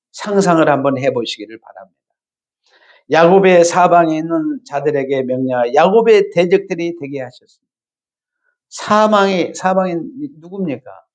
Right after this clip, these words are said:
바벨론 제국이 이스라엘 쳐들어와서 예루살렘 성전을 불태워버리고 성물들을 다 강탈해가고 백성들은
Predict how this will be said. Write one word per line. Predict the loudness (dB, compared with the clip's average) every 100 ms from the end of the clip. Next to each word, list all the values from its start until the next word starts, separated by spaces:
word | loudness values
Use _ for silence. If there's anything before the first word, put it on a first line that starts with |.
| _ _ _ _ _
바벨론 | -4 2 4 4 0 -2
제국이 | -2 0 -2 -4 -6 -8 _ _
이스라엘 | -16 -10 0 2 2 -4
쳐들어와서 | -14 -12 -4 -2 -2 -6 -12 -14 _ _ _ _ _ -14
예루살렘 | -6 -2 0 0 0 0 -4 -10 _ _ _
성전을 | -16 -4 -2 0 -2 -2 -6
불태워버리고 | -12 -20 _ -20 -20 _ _ _ _ _ _ _ _ _ _ _ _ _ _ _
성물들을 | -8 0 4 4 4 2 0 -2
다 | -6 -6 -6 -8 -8 -8 -10 -16 _
강탈해가고 | -12 -8 -8 -8 -8 -6 -8 -10 _ _ _ _ _ _ _ -6
백성들은 | -4 0 2 2 2 2 0 -6